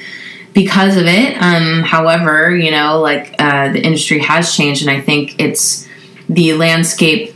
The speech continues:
uh, of, of the industry is s-, so different, and I think there's gonna be a lot more control put into the hands of creators because I don't think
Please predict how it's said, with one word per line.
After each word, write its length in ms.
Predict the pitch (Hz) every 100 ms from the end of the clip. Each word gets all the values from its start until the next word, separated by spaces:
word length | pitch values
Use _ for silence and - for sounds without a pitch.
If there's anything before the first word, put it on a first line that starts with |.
| -
uh, 460 | 156 151 143 139 - -
of, 460 | 151 151 143 - - - - - - -
of 320 | 156 151 156
the 200 | 156 147
industry 540 | 143 160 160 - 151 143
is 260 | 135 - 117 -
s-, 280 | - - -
so 260 | - 175 165
different, 440 | 165 160 190 196
and 460 | - 160 156 147 -
I 80 | 160
think 220 | 170 165
there's 180 | 160 156
gonna 180 | 160 151
be 120 | 151
a 60 | 143
lot 240 | 147 151 160
more 200 | 147 143
control 440 | 147 - 143 143
put 120 | 147
into 720 | 151 143 139 - 151 139 139 - - - - - -
the 100 | 165
hands 280 | 165 151 143
of 260 | 143 -
creators 500 | - 165 156 151 147
because 320 | - - 160 147
I 60 |
don't 240 | 156 170 -
think 220 | 160